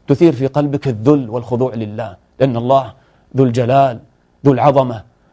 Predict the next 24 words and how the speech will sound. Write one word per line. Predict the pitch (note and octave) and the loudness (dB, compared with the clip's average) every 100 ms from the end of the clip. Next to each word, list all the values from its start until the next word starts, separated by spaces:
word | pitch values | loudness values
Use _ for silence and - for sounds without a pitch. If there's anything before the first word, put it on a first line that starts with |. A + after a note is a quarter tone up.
| _ - | _ 4
وذا | D3+ D3+ B2 A2+ F3+ | 6 6 2 2 4
الإكرام | A3+ G#3 F#3 F#3 G#3 G#3+ A3+ _ _ _ _ _ - | 4 2 4 6 6 4 0 _ _ _ _ _ -4
تثير | D3 C3 D#3 E3 | -4 2 2 2
في | B2 C3 | -2 -2
قلبك | C#3+ C3+ B2+ C3 | -2 -2 -4 -4
المحبة | A2+ G#2 C3+ A2 B2+ | -4 -4 -6 -2 -2
والحياء | A#2 A2+ A#2 A2+ B2 A#2+ | -2 -6 -6 -4 -2 -2
ويعني | A2 A#2 A#2+ - _ _ _ - G2 B2+ B2 A#2+ A2+ | -2 -4 -4 -12 _ _ _ -14 -4 -4 -2 -6 -6
ال-، | A2 | -8
الشكر | A2+ - C3+ B2+ | -8 -8 -6 -4
لنعم | A2 A2+ G#2 | -4 -6 -10
الله. | G2 F#2 G#2 | -12 -12 -14
فالله | - C#3 F#3+ | -6 0 2
تعالى | - B2+ D3 D#3+ | 0 -2 2 2
هو | E3 D3 D#3 | 2 4 4
ذو | C#3+ C3 | 2 -2
الجلال، | A#2 A2 C3 B2 G#2 _ _ _ _ - | 0 -2 -2 -4 -10 _ _ _ _ -4
يعني | A2+ B2+ B2+ A#2 _ _ C3+ | -2 -2 -8 -10 _ _ -6
ي-، | C3+ | -4
هو | - B2+ C#3 D3 C3+ - G#2+ | -6 -4 2 4 2 -2 -4
يعني | B2 B2 A#2+ G#2 A#2 | -4 -4 -8 -8 -8
يستحق | B2 - B2 D3+ - | -8 -8 -4 -4 -2
أن | C3+ | -2
يجل | B2 A#2+ C#3+ D3 | -2 0 2 0